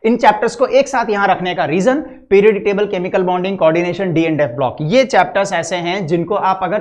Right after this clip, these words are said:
एक साथ पढ़ते हैं, तो आपको कम एफर्ट्स लगते हैं, ज्यादा अच्छा आउटपुट आता है। तो इसी तरह से हमने यहां पर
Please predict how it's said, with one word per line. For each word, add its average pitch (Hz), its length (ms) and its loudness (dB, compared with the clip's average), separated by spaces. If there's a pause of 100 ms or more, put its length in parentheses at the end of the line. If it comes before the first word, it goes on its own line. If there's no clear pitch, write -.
एक 277 160 0
साथ 208 180 0
पढ़ते 180 340 -4
हैं, 175 200 -4
तो 202 60 -4
आपको 185 280 -4
कम 208 280 0
एफर्ट्स - 360 -6
लगते 131 220 -8
हैं, 214 480 -8
ज्यादा 147 360 2
अच्छा 160 300 0
आउटपुट 123 380 -6
आता 110 200 -10
है। 101 120 -10
तो - 340 -6
इसी 220 260 0
तरह 190 220 0
से 202 120 -6
हमने 165 280 -2
यहां 147 160 -2
पर 302 280 -8